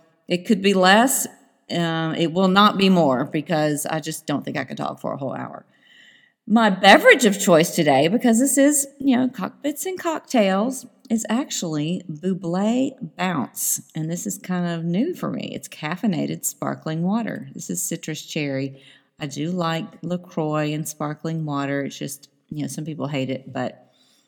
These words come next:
I think it's just, like, to me, it's just a little bit different than just plain water. And I'm much more likely to drink water if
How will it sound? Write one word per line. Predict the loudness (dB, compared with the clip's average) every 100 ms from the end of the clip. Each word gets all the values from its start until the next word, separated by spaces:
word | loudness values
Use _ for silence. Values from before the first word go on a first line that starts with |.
| _ _ -16
I | -10
think | -6 -6 -4
it's | -8 -8
just, | -8 -8 -8
like, | -8 -8
to | -6
me, | -4 -2 -2
it's | -4
just | -8 -8
a | -6
little | -4 -6
bit | -6 -8
different | -8 -6 -4
than | -4 -4
just | -8 -8
plain | -4 -2
water. | -2 -4 -6 -8 -10 -10
And | -6 -4 -4
I'm | -4 -2
much | -2 -2 -4
more | -2
likely | -2 -2 -4 -6
to | -6
drink | -4 -4 -4
water | -8 -8 -10 -12
if | -12 -12 _